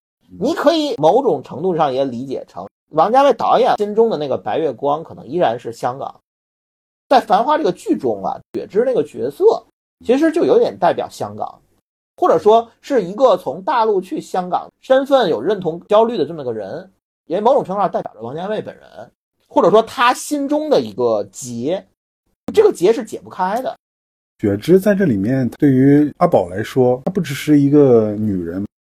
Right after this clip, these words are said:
Speaker 2: 更代表的是一种生活方式，是这种有点资产阶级的这种生活方式。即使是在动乱的那种环境中，或者说比较贫乏的环境中，他也是一个要临帖、要读小说的这么一个人。
Speaker 1: 集邮，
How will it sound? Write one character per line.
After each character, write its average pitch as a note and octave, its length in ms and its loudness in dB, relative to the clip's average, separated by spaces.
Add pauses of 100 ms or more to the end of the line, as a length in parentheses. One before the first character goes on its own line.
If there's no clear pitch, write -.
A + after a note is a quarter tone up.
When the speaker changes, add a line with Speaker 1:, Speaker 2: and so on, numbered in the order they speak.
Speaker 2:
更 E3+ 100 -2
代 F3 200 4
表 A2 100 2
的 G2+ 100 -4
是 E3+ 140 -6
一 D#3 40 -2
种 G#2+ 140 -6
生 D#3 160 -6
活 E3 120 0
方 G3+ 200 2
式， - 300 -6 (160)
是 C3 160 -2
这 C3 140 6
种 F#2+ 240 -4
有 C3 80 4
点 G2 520 0
资 F3+ 120 2
产 G#2+ 200 0
阶 G2 140 2
级 F#2+ 180 0
的 F#2+ 140 2
这 F#2+ 100 -4
种 F#2 160 -8
生 G2+ 200 -4
活 G2 80 -2
方 G#2 200 -4
式。 - 300 -8 (220)
即 F3+ 160 4
使 G2+ 260 0
是 B2 180 0
在 B2 220 4
动 D3 180 2
乱 D#3+ 160 2
的 G#2 140 -2
那 G#2 160 -4
种 F#2+ 320 -8
环 G#2 160 -4
境 B2+ 140 0
中， A#2+ 120 -2
或 B2 120 -4
者 G#2 80 -2
说 B2+ 100 0
比 B2+ 140 -2
较 B2 80 6
贫 C#3+ 260 -4
乏 A#2 140 0
的 A2+ 80 -4
环 F#2+ 180 -8
境 G#2+ 100 -4
中， G#2 280 -8
他 A#2 100 0
也 G#2 100 0
是 G#2+ 160 0
一 G#2+ 120 2
个 G#2+ 260 2
要 A2 180 4
临 G#2+ 240 0
帖、 F#2 400 -8 (120)
要 G#2 180 2
读 G2+ 180 -4
小 G2 240 0
说 G#2+ 300 0
的 G2+ 140 -2
这 G2 80 -10
么 F#2 160 -8
一 F#2 40 -10
个 F#2+ 120 -4
人。 F2+ 240 -8
Speaker 1:
集 C3+ 240 -10
邮， C3 400 2